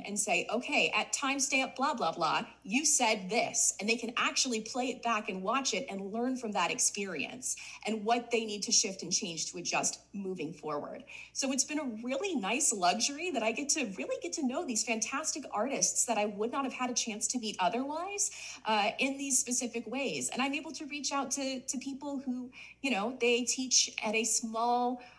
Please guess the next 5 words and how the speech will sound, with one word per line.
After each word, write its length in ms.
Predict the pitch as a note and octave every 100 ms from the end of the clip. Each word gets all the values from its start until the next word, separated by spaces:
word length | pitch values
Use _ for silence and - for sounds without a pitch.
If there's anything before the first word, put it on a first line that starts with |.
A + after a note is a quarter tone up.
| -
rural 600 | G3 F#3 A3+ A#3 B3 A#3+
college 640 | A#3+ A3 G3+ A3+ A#3 B3 -
in 440 | B3 B3 B3 B3
Kansas, 800 | B3 A#3+ C#4+ D4 G3+ - F#3 -
or 480 | A3+ A3+ G3+ G3+ A3